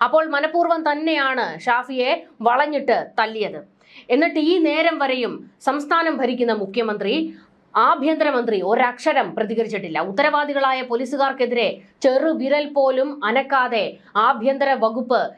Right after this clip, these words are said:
ഈ ഗുണ്ടകളായ, തറ ഗുണ്ടകളായ പോലീസുകാർക്ക് ഒത്താശ ചെയ്തു കൊടുക്കുകയാണ്. പോലീസ് മാനുവലിലെ സെക്ഷൻ എഴുപത്തിയൊൻപത് പ്രകാരം കൃത്യനിർവഹണത്തിന്റെ ഭാഗമായി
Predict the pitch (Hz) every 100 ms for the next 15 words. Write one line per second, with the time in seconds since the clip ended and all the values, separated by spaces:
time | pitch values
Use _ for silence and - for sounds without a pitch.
0 | - 254 202 233 262 285 311 254 214 196
1 | 160 - 233 311 285 262 262 254 240 220
2 | 220 208 220 220 202 240 233 220 - -
3 | - 208 202 294 294 294 247 226 208 196
4 | 196 185 156 139 143 - _ _ _ _
5 | _ _ _ _ _ _ _ _ _ 277
6 | 302 381 381 311 302 311 294 262 269 311
7 | 269 254 285 294 285 226 254 285 285 254
8 | 254 254 240 226 220 214 170 - _ -
9 | 269 277 320 285 277 262 269 269 262 254
10 | - 226 233 233 220